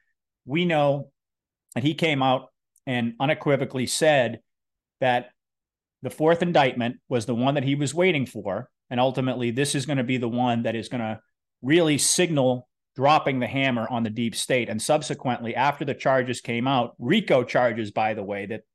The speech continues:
are typically used, as we all know, for organized crime, they're saying that Trump was the head of a criminal organization, a criminal conspiracy to overturn the election. And we know, I think there are eighteen other defendants, or maybe seventeen, including Trump. I can't really remember exactly, but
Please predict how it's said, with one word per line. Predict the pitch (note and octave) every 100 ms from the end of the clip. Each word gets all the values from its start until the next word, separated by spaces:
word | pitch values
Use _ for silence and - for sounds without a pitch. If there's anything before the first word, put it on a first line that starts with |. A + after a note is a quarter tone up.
| _
are | B2
typically | - E3+ D3 C#3 B2+
used, | B2 B2+ B2+ A#2
as | B2+ A#2
we | A#2+ B2
all | A#2
know, | A#2+ C3+ A#2+ A#2 - _ _ _ _
for | -
organized | - D3+ D3 C3+ A#2+ A#2+ -
crime, | D3+ C#3+ A#2+
they're | A2+
saying | D#3 C#3
that | B2+ -
Trump | - E3+ C#3+ - _ _ _ _ -
was | B2
the | B2+
head | A#2+ E3+ D3+ B2+ A#2
of | C3
a | B2
criminal | - G3+ G#3+ G3 F#3 F3+ F3+ _ _ _ _
organization, | D3+ D3 C#3+ B2+ A2+ C#3 B2+ A2
a |
criminal | G2+ F3+ G#3 G#3+
conspiracy | G3+ E3+ D3 - - G#3+ F#3+ - D#3 B2 B2+ _ _ _ _ -
to | -
overturn | D3 C3+ - D3 C3+
the | B2
election. | A#2+ C3 B2+ C3
And | A#2
we | A2+
know, | B2 A#2+
I | A2+
think | B2 A#2
there | A2
are | G#2+ - _ -
eighteen | D3 D3+ - D3+ C#3
other | B2+ B2
defendants, | A2+ A2+ C3 B2 B2+ B2 - -
or | A2+
maybe | A2 A2
seventeen, | G2+ - A#2+ A#2+ - B2+ A#2
including | G#2+ C3+ A#2+
Trump. | A2 B2 A2+
I | G#2 G2+
can't | - B2+
really | B2+ G#2+
remember | G#2 A2+ G#2+
exactly, | G#2 G#2 B2 B2 A2+
but | G#2+ A2